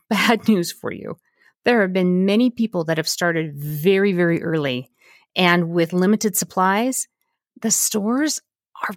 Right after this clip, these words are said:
pretty wiped out. They are down to bare minimum supplies and choices. So I have a remedy for that. And just like last year, we are going to help support our small businesses. And today we're kicking it off with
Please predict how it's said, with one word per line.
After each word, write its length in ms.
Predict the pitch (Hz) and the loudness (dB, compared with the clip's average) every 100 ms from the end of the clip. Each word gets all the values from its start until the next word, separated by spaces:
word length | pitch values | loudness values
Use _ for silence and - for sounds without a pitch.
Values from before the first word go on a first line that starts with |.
| - | -14
pretty 760 | - - - 220 285 359 208 | -16 -14 -8 -4 0 2 2
wiped 400 | 156 202 196 - | 0 -2 -2 -2
out. 440 | 190 240 240 - - | -2 0 0 -4 -4
They 160 | 220 285 | 0 0
are 120 | 185 | 0
down 340 | 175 202 220 | 0 2 2
to 480 | 220 - 196 185 165 - - | 2 -2 -2 -2 -4 -8 -2
bare 220 | 208 262 | 0 4
minimum 560 | 220 226 240 196 185 180 _ _ _ | 4 4 4 2 0 -4 _ _ _
supplies 760 | - 185 - 202 240 240 233 - 180 | -12 -6 0 2 4 2 -2 -4 -2
and 500 | 180 180 180 180 - _ - - | 0 2 0 -2 -6 _ -10 -6
choices. 720 | - 240 226 - - - - _ _ _ _ _ _ | -2 0 0 -4 -6 -8 -8 _ _ _ _ _ _
So 200 | - 208 | 0 2
I 80 | 285 | 4
have 140 | 254 | 2
a 60 | 208 | 2
remedy 380 | 202 277 180 | 4 4 0
for 160 | 147 139 | -4 -10
that. 380 | - - - - - _ _ _ 202 | -8 -10 -10 -14 -16 _ _ _ -2
And 120 | 170 | 0
just 200 | 170 - | 0 2
like 220 | 285 277 | 0 2
last 340 | 220 190 - | 0 2 0
year, 280 | 185 180 190 | 0 0 0
we 220 | 160 180 190 | -2 0 0
are 80 | |
going 220 | 180 175 165 | 2 0 0
to 60 | |
help 380 | - 156 139 - | -4 -6 -6 -6
support 460 | - 156 - 151 - | -6 -4 0 -2 -2
our 160 | 151 | -6
small 320 | 143 - 143 135 | -4 -4 -2 -2
businesses. 720 | 135 - - - - - - - - - - | -6 -6 -8 -8 -8 -10 -12 -18 -20 -20 -4
And 160 | 180 180 | 0 0
today 320 | 180 202 240 | 2 2 4
we're 140 | 202 | 2
kicking 360 | 185 196 214 240 | 0 -2 2 2
it 100 | 226 | 4
off 320 | 190 240 - | 2 0 -6
with 220 | 214 208 | -2 -2